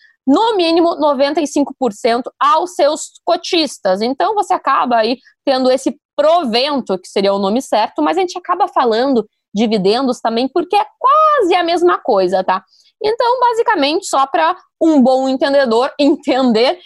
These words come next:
que esses dividendos aí é o que, que esses, esses dividendos é o que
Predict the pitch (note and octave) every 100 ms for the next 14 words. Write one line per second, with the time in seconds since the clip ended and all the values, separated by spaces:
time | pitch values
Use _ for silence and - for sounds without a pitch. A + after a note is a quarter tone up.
0 | - - D4+ F4 E4+ B3 F4 - A#3 C4
1 | C#4+ B3+ A3 A3+ C4+ - D4 - E4+ -
2 | E4 G#4 D#5+ D#4 D#4+ F4 D4+ _ _ _
3 | _ _ _ _ _ _ _ B3+ E4+ D#4
4 | D4+ C#4+ A#3+ B3 D4+ F4 - G4+ A#4+